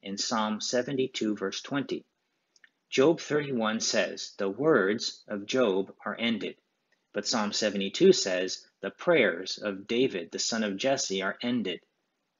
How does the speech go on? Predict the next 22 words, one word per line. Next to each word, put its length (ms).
Applying 540
this 280
as 100
a 100
take-home 640
lesson 320
to 140
ourselves, 600
we 140
would 200
do 140
well 400
to 140
talk 440
less 460
like 300
Job 420
and 200
pray 540
more 380
like 260
David. 400